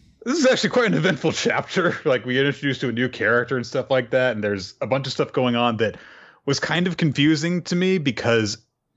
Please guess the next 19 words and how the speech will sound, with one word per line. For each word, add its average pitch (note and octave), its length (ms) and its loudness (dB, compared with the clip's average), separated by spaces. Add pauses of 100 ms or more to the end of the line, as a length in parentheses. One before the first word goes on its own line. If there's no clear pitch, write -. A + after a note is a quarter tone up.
(220)
I A2+ 100 2
had A#2+ 300 -2
to C3+ 80 -8
keep C3 280 -6
straight C3 340 -2
in B2 60 -6
my G#2+ 160 -2
head A#2+ 540 0 (420)
who C#3 840 2 (280)
among A2 580 2 (420)
Zeno's A#2 880 2
kingdom B2 760 0 (380)
is G#2 500 -4
working A#2 640 0
with - 400 -4 (220)
Senku's B2 880 -2
kingdom B2 360 0
of F#2 80 -4
science A#2 600 0